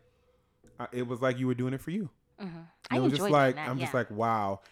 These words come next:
Speaker 1: Um,
Speaker 2: Aw.
Speaker 1: and even, like, when, um, I'm talking about, like, all the ideas that I have and whatever, and you just, like, start to write them down so that they're ar-,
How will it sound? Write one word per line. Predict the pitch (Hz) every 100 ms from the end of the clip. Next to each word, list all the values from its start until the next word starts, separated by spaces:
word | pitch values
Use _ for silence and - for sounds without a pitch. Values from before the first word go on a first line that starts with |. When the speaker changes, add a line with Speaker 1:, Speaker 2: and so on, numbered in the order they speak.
| -
Speaker 1:
Um, | 320
Speaker 2:
Aw. | 294 131 131
Speaker 1:
and | 135
even, | 131 160 175 156
like, | 139 135
when, | 127 127 123 123 -
um, | 107 104 104 104
I'm | 110
talking | - 131 131
about, | 120 117
like, | 113 110
all | 113
the | 113 110
ideas | 104 98 110 117
that | 113
I | 110
have | 113 110
and | 113
whatever, | 117 117 113
and | 110
you | 113
just, | 117 -
like, | 107 -
start | 117 107
to |
write | 104 110 110
them | 107
down | 110 107
so | -
that | 107 101
they're | 104
ar-, | 107 107